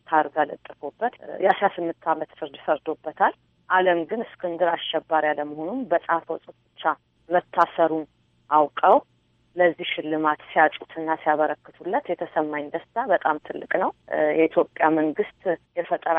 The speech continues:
ክሱን ውድቅ የሆነበት፣ ተቀባይነት ያጣበት መድረክ ነው የሚሰማኝ። እርግጥ የኢትዮጵያ ሕዝብ እስክንድርን ካጀገነው ቆይቷል።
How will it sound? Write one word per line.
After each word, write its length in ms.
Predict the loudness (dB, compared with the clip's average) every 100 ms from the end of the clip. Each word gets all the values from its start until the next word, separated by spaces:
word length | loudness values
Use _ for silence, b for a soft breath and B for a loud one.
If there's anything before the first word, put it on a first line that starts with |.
| -2
ክሱን 440 | -6 -20 -10 -10 -10 _ _ -2
ውድቅ 220 | -2 -2
የሆነበት፣ 520 | -4 -2 -2 -4 -6
ተቀባይነት 1000 | -4 0 0 0 0 0 -8 -8 -6 -2
ያጣበት 540 | -2 0 -2 -4 -6 -6
መድረክ 360 | -4 -2 -4 -6
ነው 140 | -6
የሚሰማኝ። 580 | -6 -8 -6 -6 -4 -6 -8 _ -6
እርግጥ 320 | 0 -2 0 0 0 -4 _ -8 -2 2
የኢትዮጵያ 460 | 4 2 -2 0
ሕዝብ 240 | -2 -2 -10
እስክንድርን 520 | -12 -8 -2 -2 -2
ካጀገነው 760 | 0 0 2 -2 -2 0 0 -2 -6
ቆይቷል። 560 | -4 -2 -4 0 0